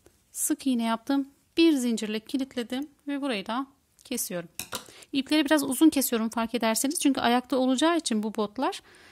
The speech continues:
e, çabuk açılma yapmasın. Gizlediğimiz yer uzun kalsın ki hemen sökülmesin. Evet, burayı da böyle tamamladık. Evet, sol ayağı yaparken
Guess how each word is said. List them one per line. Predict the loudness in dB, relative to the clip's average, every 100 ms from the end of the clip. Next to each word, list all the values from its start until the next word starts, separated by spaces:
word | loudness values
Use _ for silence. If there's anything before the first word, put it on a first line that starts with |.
| _ -6
e, | -2 -2
çabuk | 0 0 0
açılma | 0 2 4
yapmasın. | 2 2 0 4 4
Gizlediğimiz | 2 -2 -2 -2 -2 0
yer | -2
uzun | -2 -4 -4
kalsın | -2 -2 -2 -4 -6
ki | -4 -6 -6 _ _ _
hemen | -8 -4 -2 -4
sökülmesin. | -6 -8 -8 -6 -6 -4 -4 -6 _ _ -20 _ -20 _ _
Evet, | -4 -2
burayı | 2 2 4
da | 4 4
böyle | 4 0
tamamladık. | 0 2 4 2 -2 -2 -4 -4 -10 -20 _ _ _ _ _ _ _ _ _ _ _ _ _ _ _ _ _ _ _ _ _ _ -10
Evet, | -10 -6
sol | -6 -2 -2 0
ayağı | 2 6 6 6
yaparken | 2 0 0 0 0 0